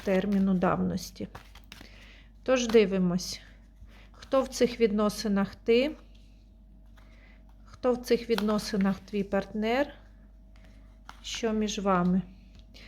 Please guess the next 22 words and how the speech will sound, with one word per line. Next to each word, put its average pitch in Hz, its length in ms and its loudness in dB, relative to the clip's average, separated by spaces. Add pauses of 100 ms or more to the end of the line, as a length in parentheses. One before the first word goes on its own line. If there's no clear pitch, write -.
(280)
Е, 226 140 -2
м, 202 1120 -4
відносини 254 800 2
можуть 247 460 0
бути 247 380 0
не 247 420 2
тільки 240 560 0
між, 233 540 2
е, 196 420 4 (720)
е, 202 300 0
любовними 226 640 6
сексуальними 208 840 0
партнерами. 247 720 0
Відносини 269 640 0
можуть 240 420 2
бути 226 380 0
між 277 380 4
тобою 269 720 2 (500)
і 240 120 -2
керівником, 226 920 2 (200)
між 247 320 2
тобою 254 680 4